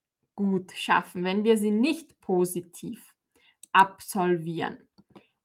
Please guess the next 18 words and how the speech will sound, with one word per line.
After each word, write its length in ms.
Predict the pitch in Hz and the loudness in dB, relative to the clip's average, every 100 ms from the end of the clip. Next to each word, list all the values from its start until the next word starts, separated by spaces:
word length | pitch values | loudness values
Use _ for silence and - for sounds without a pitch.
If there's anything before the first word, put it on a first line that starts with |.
| - | 2
Also 400 | 185 190 180 160 | 4 4 0 -2
wenn 260 | 196 277 311 | -2 0 2
wir 200 | 320 262 | 0 0
sie 180 | 214 | 0
nicht 540 | 202 208 262 320 - _ | 2 2 2 0 -8 _
erfolgreich 1300 | 185 185 - 175 170 170 - 175 165 165 208 349 - - | -4 -4 -6 -2 -2 -2 -6 -4 2 2 2 -2 -4 0
absolvieren, 1200 | 190 - - - 180 170 160 165 165 170 185 262 - _ _ _ _ _ _ | 0 -2 -12 -6 -4 -4 -4 -6 -4 0 0 -2 -6 _ _ _ _ _ _
was 600 | 190 185 240 330 349 - | -6 10 12 12 8 2
sagt 640 | 262 220 226 240 240 - 196 | 6 8 8 6 0 -10 -2
man 340 | 170 165 160 | 0 0 -4
dann? 220 | - - - _ _ _ _ _ - - | -6 -8 -14 _ _ _ _ _ -20 -8
Was 360 | 180 214 269 - | 6 6 6 6
sagt 540 | 202 214 233 - - | 6 6 4 -10 -8
man? 240 | 170 - - _ _ _ _ _ _ _ _ _ _ _ _ _ _ _ _ | -6 -8 -10 _ _ _ _ _ _ _ _ _ _ _ _ _ _ _ _
Bei 200 | 190 180 | 4 6
der 160 | 185 180 | 4 0
Führerscheinprüfung 1700 | - 247 294 285 285 285 277 226 220 - 208 226 214 - 175 - - | -2 0 2 6 4 4 2 2 2 -4 0 2 2 -2 -8 -8 -2
einfallen, 1080 | 160 165 170 208 208 - 220 220 247 269 | 2 2 2 0 0 4 6 8 6 4